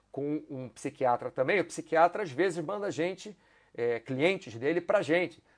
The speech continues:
pra fazer alguma atividade física, pra gente ir lá. Às vezes ele não consegue,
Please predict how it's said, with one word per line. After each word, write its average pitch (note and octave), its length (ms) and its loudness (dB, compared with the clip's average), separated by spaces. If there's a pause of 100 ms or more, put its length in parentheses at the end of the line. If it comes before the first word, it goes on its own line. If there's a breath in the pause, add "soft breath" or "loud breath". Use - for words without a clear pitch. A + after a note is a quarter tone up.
pra C3 140 0
fazer C3 380 -2
alguma D#3 260 0
atividade E3 480 4
física, F3+ 400 -2
pra C3 160 -6
gente E3+ 200 -2
ir D#3+ 40 2
lá. D#3 180 2 (160 soft breath)
Às C#3 140 -2
vezes E3+ 220 0
ele G3 160 2
não F3+ 100 -4
consegue, E3+ 500 2